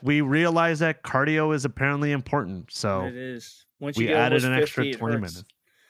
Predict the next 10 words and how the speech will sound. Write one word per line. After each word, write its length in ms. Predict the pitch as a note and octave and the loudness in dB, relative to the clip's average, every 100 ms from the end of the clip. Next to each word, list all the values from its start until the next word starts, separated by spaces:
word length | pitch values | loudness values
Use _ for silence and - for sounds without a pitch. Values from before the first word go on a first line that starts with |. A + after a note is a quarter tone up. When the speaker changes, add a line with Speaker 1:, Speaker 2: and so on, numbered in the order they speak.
| _ _ _ _ | _ _ _ _
Speaker 1:
minutes. 560 | - A3 - A3+ A#3+ - | -4 0 2 2 2 -2
<laughs> 640 | - _ _ _ _ - | -6 _ _ _ _ -2
Allegedly, 800 | D3 E3+ G#3 F#3 G3+ F#3 F#3+ F3+ | 0 4 4 4 2 2 2 0
cardio 460 | - D#3 D#3+ D#3+ | 2 2 4 2
is 100 | D3 | 2
good, 260 | B2 C3+ C3 | 0 0 0
so 140 | - | 0
we've 240 | A#2 A#2 A#2 | 0 0 0
started 380 | - B2+ C#3+ C3+ | 0 2 2 0
been, 280 | C#3+ B2 | -2 -4